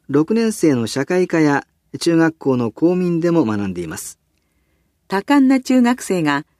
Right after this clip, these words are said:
Speaker 2: 安心・安全・自由の権利を理解し、自尊心を育てるキャッププログラムの実施を再度求めますが、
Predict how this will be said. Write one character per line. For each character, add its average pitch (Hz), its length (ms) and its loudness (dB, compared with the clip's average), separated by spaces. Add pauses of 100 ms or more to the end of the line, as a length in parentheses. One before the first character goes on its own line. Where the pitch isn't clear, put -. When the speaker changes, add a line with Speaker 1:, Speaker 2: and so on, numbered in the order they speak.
(260)
Speaker 2:
安 214 240 -2
心・ 185 380 -6 (100)
安 170 260 -2
全・ 151 300 -2 (180)
自 196 160 0
由 262 180 4
の 190 140 -2
権 220 300 0
利 151 100 2
を 147 60 2
理 170 140 -2
解 143 200 -2
し、 - 260 -4 (520)
自 185 120 -4
尊 247 200 2
心 190 280 -2
を 175 40 0
育 185 280 -2
て 190 140 0
る 147 200 2 (340)
キ - 100 -4
ャ 190 80 -2
ッ - 100 -12
プ 294 140 0
プ 262 140 0
ロ 262 120 2
グ 262 100 2
ラ 226 120 0
ム 160 80 0
の 139 140 -2
実 160 380 -6
施 170 40 2
を 160 160 0 (220)
再 254 280 0
度 180 120 0
求 156 240 -2
め 185 100 -2
ま 180 100 -4
す - 140 -10
が、 127 200 -2